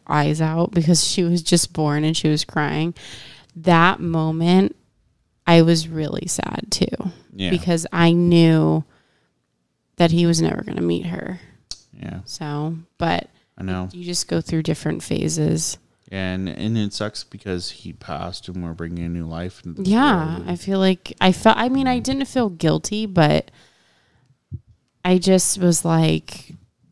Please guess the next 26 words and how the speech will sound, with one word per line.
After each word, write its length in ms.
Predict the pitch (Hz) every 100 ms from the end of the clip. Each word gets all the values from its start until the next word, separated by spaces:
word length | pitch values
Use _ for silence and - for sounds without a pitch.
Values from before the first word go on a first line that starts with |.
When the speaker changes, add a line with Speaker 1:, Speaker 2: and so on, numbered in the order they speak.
| _ _ _ _ _ _ _ _ _ _ -
Speaker 1:
I 120 | -
don't 120 | -
know. 200 | - 185 _ _ 190
I 100 | 185
felt 320 | - 170 -
at 140 | 180
that 180 | 180 175
moment, 340 | 175 170 165 160
I 80 |
was 100 | 160 160
just 220 | 160 160
like, 180 | 156 -
he 180 | -
should 280 | 160 - 50
just, 280 | - - -
he 140 | 185
should 240 | 165 - 156
be 140 | -
here. 300 | - - 180 _ _ - -
Even 260 | 233 202 202
though 60 |
I 100 | 175
knew 160 | 175 165
he 180 | 170 160
was 400 | 151 147 151 151
there, 520 | 165 170 180 196